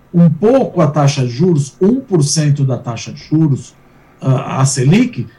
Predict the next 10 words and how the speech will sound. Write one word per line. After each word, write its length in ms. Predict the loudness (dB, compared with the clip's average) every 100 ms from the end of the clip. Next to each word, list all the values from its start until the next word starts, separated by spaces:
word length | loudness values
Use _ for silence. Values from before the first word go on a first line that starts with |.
| _ -4
isso 240 | 0 2
aumenta 460 | 4 4 2 0 2
a 20 |
dívida 360 | 2 2 2
pública. 540 | 0 0 2 0 -2 -14 _ _ _ _ _ _ _
Isso 240 | -4 0 2
aumenta 440 | 2 0 0 0
a 20 | 2
dívida 320 | 2 2 0
pública. 600 | 2 0 2 0 -2